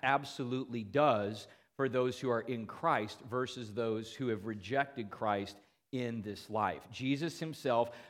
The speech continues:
talks a little bit about the day of judgment. I want to remind you that it's a day that's yet approaching that doesn't actually occur until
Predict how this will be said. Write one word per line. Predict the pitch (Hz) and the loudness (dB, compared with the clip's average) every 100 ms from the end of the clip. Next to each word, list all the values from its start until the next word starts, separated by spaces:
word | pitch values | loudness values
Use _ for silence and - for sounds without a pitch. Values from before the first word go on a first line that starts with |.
| _ | _
talks | - 139 139 - | 4 4 4 -2
a | |
little | 147 147 147 | 0 2 4
bit | 147 | 4
about | 147 127 117 123 | 6 8 8 8
the | - 127 | 4 0
day | 120 113 110 120 | 2 2 2 2
of | 120 107 101 | -2 -2 -6
judgment. | 107 143 143 90 87 - | 0 2 2 -4 -12 -10
I | |
want | 101 | -6
to | 110 | -4
remind | 117 139 175 160 | -2 0 0 -2
you | 113 | -2
that | 113 | -4
it's | 120 | -6
a | 127 | -8
day | 107 127 | -2 0
that's | 135 127 127 | 2 0 -4
yet | 117 113 | -2 0
approaching | 104 - - 175 196 196 127 98 98 110 _ _ - | 0 -4 0 4 4 2 -6 -6 -8 -10 _ _ -8
that | 104 | 0
doesn't | 135 131 143 | 2 2 -2
actually | 127 135 - 139 127 | -2 -4 -4 -2 -2
occur | 113 - 165 135 107 | -4 -2 2 2 2
until | 117 - 120 | -4 -4 -6